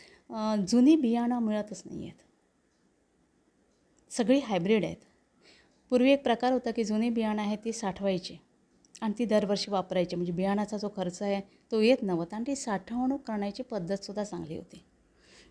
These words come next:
आता मार्केटमध्ये जायचं, मी बियाणं आणायचं, समजा ते खराब निघाला तर परत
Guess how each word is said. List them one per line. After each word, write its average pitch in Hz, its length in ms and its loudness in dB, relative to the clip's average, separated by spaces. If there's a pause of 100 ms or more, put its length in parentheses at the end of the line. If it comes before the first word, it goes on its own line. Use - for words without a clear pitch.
आता 220 180 -4
मार्केटमध्ये 226 580 -2
जायचं, 190 360 -4
मी 202 240 -6
बियाणं 190 360 0
आणायचं, 180 540 0 (680)
समजा 208 400 0
ते 220 480 -4
खराब 226 240 2
निघाला 180 460 0 (380)
तर 226 80 -2
परत 220 220 -2